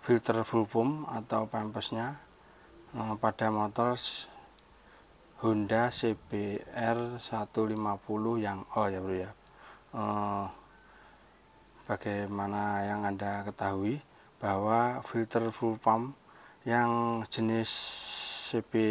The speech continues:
eh, C B satu lima puluh yang lama ini adalah beda dengan full pump lain-lainnya ya, Bro, ya. Full pump lainnya, ya, kalau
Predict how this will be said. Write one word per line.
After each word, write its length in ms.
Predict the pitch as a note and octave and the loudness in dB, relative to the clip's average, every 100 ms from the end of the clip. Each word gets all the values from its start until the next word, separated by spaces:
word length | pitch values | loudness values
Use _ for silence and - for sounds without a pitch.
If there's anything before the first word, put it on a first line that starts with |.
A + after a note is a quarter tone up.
| G#2+ G#2+ G#2+ G#2+ - | 4 4 2 0 -2
eh, 320 | A2+ A2 A2+ | 0 0 -2
C 240 | - G#2+ | -4 -4
B 240 | - A2 G#2+ | 0 0 2
satu 320 | A2 G#2 A2 | 0 -2 -2
lima 240 | G#2+ G#2 | 0 0
puluh 320 | A2 G#2 G#2 F#2+ - - - - - - A2+ | 0 -2 -2 -4 -12 -20 -20 -20 -20 -8 -2
yang 240 | G#2 G#2 | 0 2
lama 320 | G#2 G#2 G#2 | 2 4 2
ini 160 | G#2 B2 | 2 -2
adalah 400 | A2+ A2 A2+ - - - - - - - | -4 -2 -2 -2 -6 -20 -20 -20 -20 2
beda 320 | B2 - B2+ A#2+ | 2 6 6 6
dengan 400 | A#2 A#2+ A#2 A2+ - - - - - - - - | 2 2 0 -2 -10 -20 -20 -20 -20 -20 -20 -2
full 240 | - B2+ | 4 4
pump 320 | - C3 B2+ | 6 4 6
lain-lainnya 640 | A#2+ A#2+ A#2 A2+ A2+ A#2 A2 | 6 6 4 4 4 4 2
ya, 40 | G2 | 2
Bro, 80 | F#2+ | 0
ya. 100 | F#2+ - | -2 -4
Full 180 | G#2+ G2+ | -6 -4
pump 240 | A2+ G#2+ G#2+ | -2 -2 0
lainnya, 320 | G#2 G2+ G2+ | -2 0 -2
ya, 160 | G2+ A#2 | -2 2
kalau 400 | A#2 A2+ A2+ | 4 6 4